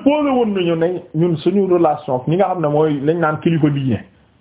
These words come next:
Waaw, am na ci ñoo xam ne dañuy déconner, déconner bu leer naññ. Waaw, bu leer naññ moom ñooñ taxul ñuy wax.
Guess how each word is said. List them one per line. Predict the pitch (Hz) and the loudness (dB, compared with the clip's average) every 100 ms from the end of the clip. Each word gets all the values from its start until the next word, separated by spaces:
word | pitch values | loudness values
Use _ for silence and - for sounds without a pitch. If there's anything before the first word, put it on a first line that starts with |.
| _ _ _ _ _ _ - | _ _ _ _ _ _ -6
Waaw, | - - | 0 0
am | 403 | 0
na | 285 | -4
ci | 247 | -2
ñoo | 208 | -4
xam | 175 | -2
ne | 220 | -2
dañuy | 208 254 | -2 -2
déconner, | 214 226 220 180 | -2 -2 -2 -2
déconner | 240 320 294 | -2 -2 0
bu | 247 | 0
leer | 262 277 247 | 0 0 -2
naññ. | 339 381 330 - - _ _ _ 135 | -4 -2 -4 -6 -20 _ _ _ -2
Waaw, | 107 | 0
bu | 147 320 | 4 2
leer | 320 320 - | 2 -2 -2
naññ | 277 311 311 | -4 -2 0
moom | 285 233 | 0 0
ñooñ | 285 277 | -4 -2
taxul | 349 339 | -4 -4
ñuy | 320 240 | -4 -2
wax. | 151 | -2